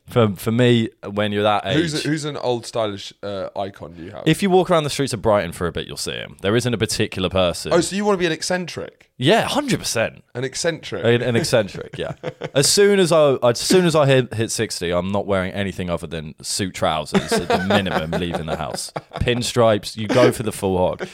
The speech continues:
Speaker 1: Whenever you see, like, a sixty-year-old man dressed to the nines just to do his shopping, you're like,
Speaker 2: That's my G.
Speaker 1: "That's my guy."
Speaker 2: That's my swagathon.
Speaker 1: But everyone thinks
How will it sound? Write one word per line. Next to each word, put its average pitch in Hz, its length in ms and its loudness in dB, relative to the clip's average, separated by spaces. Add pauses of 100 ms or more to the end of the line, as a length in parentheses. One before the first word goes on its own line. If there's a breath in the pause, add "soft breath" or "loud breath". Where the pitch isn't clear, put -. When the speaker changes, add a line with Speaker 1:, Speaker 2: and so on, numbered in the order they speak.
(140)
Speaker 1:
Whenever 254 320 4
you 247 120 -2
see, 226 240 2
like, 143 180 2
a 139 40 0
sixty-year-old 131 400 0
man 120 180 2
dressed 101 320 2
to - 80 -6
the 107 100 -2
nines 95 360 0
just 85 160 -8
to 87 60 -10
do 82 120 -8
his 80 80 -8
shopping, 78 380 -4
you're 71 100 -10
like, 76 220 -4 (420)
Speaker 2:
That's - 260 -6
my 95 120 -10
G. 90 320 -12
Speaker 1:
"That's 90 280 -2
my 82 140 -4
guy." 73 260 -6
Speaker 2:
That's 113 200 -4
my 110 120 -8
swagathon. 92 500 -10
Speaker 1:
But 190 100 4
everyone 220 360 4
thinks - 500 -4